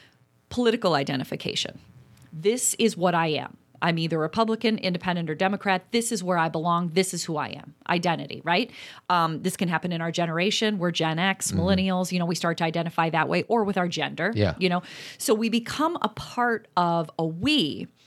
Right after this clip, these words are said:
Speaker 1: but you can see how that can get not great.
Speaker 2: Yes.
Speaker 1: Because if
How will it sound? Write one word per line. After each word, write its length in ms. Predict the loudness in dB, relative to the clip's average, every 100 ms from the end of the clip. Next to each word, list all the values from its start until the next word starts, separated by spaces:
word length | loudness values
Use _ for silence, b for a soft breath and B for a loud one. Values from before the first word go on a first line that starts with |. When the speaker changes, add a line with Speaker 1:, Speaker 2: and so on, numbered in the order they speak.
| b _ -4
Speaker 1:
but 180 | -2
you 80 | -2
can 240 | -2 -2 -2
see 440 | -2 -2 0 -2
how 200 | 0 0
that 240 | 2 -2 -2
can 340 | -6 -6 -6 _ -20 _
get 320 | 0 0 0 _ _
not 460 | -6 0 2 2 0
great. 340 | -2 -2 -2 2
Speaker 2:
Yes. 420 | 2 2 -4 -10 B B B -2
Speaker 1:
Because 480 | -2 2 0 2 0
if 200 | -2 -2